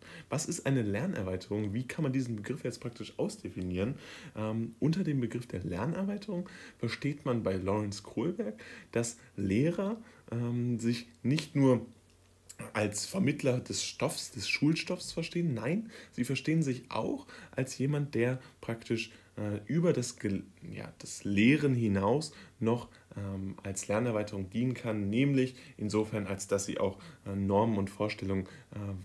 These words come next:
beibringen, beziehungsweise diesen demokratischen Grundgedanken, äh, leben und vermitteln können. Das wird natürlich in Teilen, äh, auch in den Schulen, äh, in Deutschland umgesetzt, aber da geht es wirklich nochmal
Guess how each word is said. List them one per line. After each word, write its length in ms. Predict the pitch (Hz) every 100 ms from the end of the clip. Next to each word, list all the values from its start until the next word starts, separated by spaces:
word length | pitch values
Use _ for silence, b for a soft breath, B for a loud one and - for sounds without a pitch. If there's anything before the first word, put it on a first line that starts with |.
| -
beibringen, 520 | 107 104 101 101 101
beziehungsweise 640 | 101 - 127 131 113 110
diesen 320 | 104 107 98 165
demokratischen 640 | 107 113 - 104 - 110
Grundgedanken, 840 | 104 98 98 104 98 98 - - 98 B B B -
äh, 220 | 101 95
leben 480 | 95 104 127 160 156 -
und 260 | 113 117 - -
vermitteln 540 | - 110 107 104 87
können. 200 | - -
Das 180 | 104 -
wird 120 | 101
natürlich 280 | 98 98 104
in 100 | 98
Teilen, 460 | - 107 110 110 B B B
äh, 40 | 104
auch 340 | 101 101 98 -
in 220 | 98 92
den 200 | 92 90
Schulen, 500 | - - 110 107 101 B B -
äh, 140 | 101
in 80 | 95
Deutschland 400 | 107 127 160 -
umgesetzt, 580 | 135 139 117 120 117 - B B
aber 320 | 110 123 123
da 260 | 98 104 113
geht 220 | 110 113
es 140 | 104
wirklich 260 | 104 - -
nochmal 360 | 101 104 98